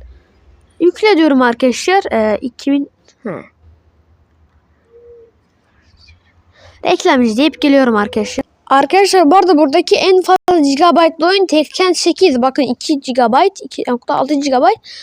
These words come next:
Yani Tekken sekiz gibi grafikleri var harbiden. Oynayabiliyorsunuz yani. Hatta oyunun içinden bir resim bakın.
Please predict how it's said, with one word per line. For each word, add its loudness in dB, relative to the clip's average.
Yani 0
Tekken 2
sekiz -2
gibi 0
grafikleri -2
var -4
harbiden. -6
Oynayabiliyorsunuz -4
yani. -10
Hatta -14
oyunun -4
içinden -4
bir -2
resim -4
bakın. -6